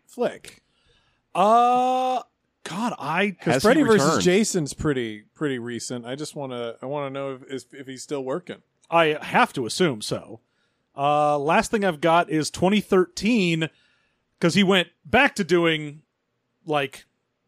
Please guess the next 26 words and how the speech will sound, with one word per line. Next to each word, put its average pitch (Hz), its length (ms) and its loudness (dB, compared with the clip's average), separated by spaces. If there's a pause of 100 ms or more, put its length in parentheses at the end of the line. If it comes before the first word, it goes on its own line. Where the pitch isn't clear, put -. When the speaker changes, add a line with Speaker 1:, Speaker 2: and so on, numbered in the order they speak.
(220)
Speaker 2:
Chinese 156 720 -2
Speaker 1:
Sure. - 240 0
Speaker 2:
films, 143 360 0
and 151 300 -2
so 160 160 4
Saving 202 480 2
General 170 420 2
Yang 131 800 -2
is 127 600 -4 (560)
the 143 140 -2
last 147 320 2
thing 143 180 0
I 135 140 -4
have 127 200 -4
on 123 180 -6
here 139 200 -2
for 123 200 -2
him. 113 280 -8
Speaker 1:
Okay. 143 340 -10 (120)
Speaker 3:
All - 60 -8 (120)
right. - 220 2
Speaker 1:
Okay. 190 160 -8
Speaker 2:
And 330 100 -2
that's - 240 -4
twenty 175 300 -2
thirteen. 120 580 -6